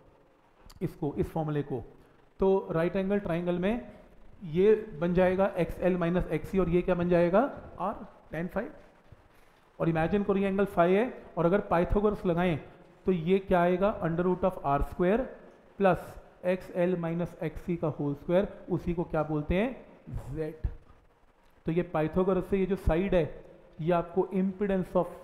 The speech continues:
circuit दे रही है, इसलिए इस triangle का नाम क्या है? Impedance triangle, क्योंकि Pythagoras लगा के answer जेड आ रहा है, check कर लो। ठीक है,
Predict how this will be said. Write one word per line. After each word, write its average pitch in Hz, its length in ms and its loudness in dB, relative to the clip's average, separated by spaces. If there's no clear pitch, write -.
circuit 160 320 -2
दे 147 120 -2
रही 147 160 -2
है, 160 480 -2
इसलिए 202 340 2
इस - 160 -4
triangle 160 360 -2
का 165 80 -2
नाम 156 240 -2
क्या 170 160 0
है? 226 300 -2
Impedance 175 640 -2
triangle, 156 460 -2
क्योंकि 175 160 0
Pythagoras 175 560 -4
लगा 156 240 -4
के 165 160 -8
answer 151 460 0
जेड 151 280 -2
आ 151 40 -6
रहा 147 80 -8
है, 160 120 -6
check 165 260 -12
कर 123 120 -10
लो। 110 120 -14
ठीक 175 180 0
है, 185 80 0